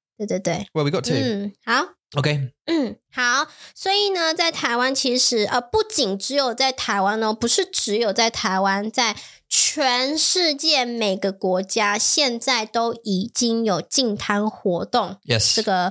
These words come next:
Speaker 2: A lot, a lot of countries, yeah。
Speaker 1: 对，对，对。所以呢，呃，很多的净滩的活动都会举行在不同的地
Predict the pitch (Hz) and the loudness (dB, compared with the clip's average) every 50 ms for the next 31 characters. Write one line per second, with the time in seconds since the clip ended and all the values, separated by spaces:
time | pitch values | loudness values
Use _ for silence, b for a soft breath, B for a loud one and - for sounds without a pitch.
0 | B B B - 139 151 156 131 147 151 156 147 135 139 135 117 92 - - 101 | B B B -2 -2 0 0 0 0 0 0 0 0 0 -2 -4 -2 -2 -4 -2
1 | 98 110 104 - - - _ _ _ _ _ _ - - - - 208 196 208 196 | 0 0 0 0 -4 -10 _ _ _ _ _ _ -20 -6 -4 -2 -2 0 0 0
2 | - 202 170 180 - - 247 269 269 269 254 233 220 226 226 B B B B B | 0 -2 -2 -2 -2 0 2 2 2 2 2 0 0 -2 -4 B B B B B
3 | - 233 214 202 202 214 - 254 254 262 - 339 381 370 320 277 277 - 349 320 | -2 0 2 2 2 0 0 0 -2 0 0 0 2 2 0 0 2 0 0 0
4 | 294 285 294 277 277 254 - - - - 208 202 214 262 262 247 240 240 240 233 | 0 0 -2 0 0 0 -2 -2 0 0 0 0 0 0 0 0 0 0 0 -2
5 | 233 - 294 254 226 - _ _ - - 247 240 220 202 185 175 180 - - - | 0 0 0 -2 -2 -4 _ _ 0 2 2 2 2 0 0 -2 0 0 2 2
6 | - - - - - 185 175 180 180 180 185 196 214 247 - - - _ - - | 2 2 2 0 0 0 0 0 0 0 0 -2 -2 -4 -8 -14 -20 _ -2 0
7 | 254 220 202 - - - 285 277 254 262 - - - 208 180 175 170 180 196 196 | 0 0 0 -2 -4 -2 -2 -2 -2 -2 -6 -4 -2 0 0 0 0 -2 -2 0
8 | 202 190 185 196 - 240 226 196 170 | 0 -2 -2 -2 -2 0 0 0 -2